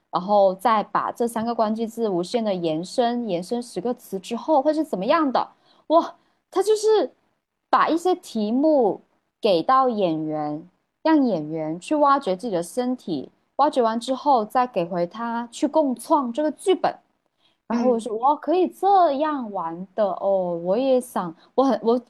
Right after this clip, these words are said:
Speaker 1: 比较喜欢这种方式，不是我自己，就是自己在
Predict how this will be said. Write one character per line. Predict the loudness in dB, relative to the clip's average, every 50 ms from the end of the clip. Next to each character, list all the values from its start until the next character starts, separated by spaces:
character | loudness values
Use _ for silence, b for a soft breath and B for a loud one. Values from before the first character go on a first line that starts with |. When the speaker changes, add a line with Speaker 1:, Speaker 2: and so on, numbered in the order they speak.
| _ _
Speaker 1:
比 | 0 2
较 | 4 4 4
喜 | 2 0 -2 -2
欢 | -2 -2 0
这 | 0 0 0
种 | 0 0 -4
方 | -6 -6 -6 -4 -4 -6
式， | -6 -4 -4 -4
不 | -2 -4
是 | -6 -4
我 | -2 -2 -2
自 | -4 -6 -12 -16 -10
己， | -8 -6 -6 -6 -8 _ _ _ _ _ _ _ _ _ _ _ _ _ _ _ _ _ _ _ _ _ _
就 | -10 -10 -8
是 | -6 -4 -4 -4 -4 -6 -8 _
自 | -8 -8 -6
己 | -4 -4 -4
在 | -2 0 0 2 2 2 0 -2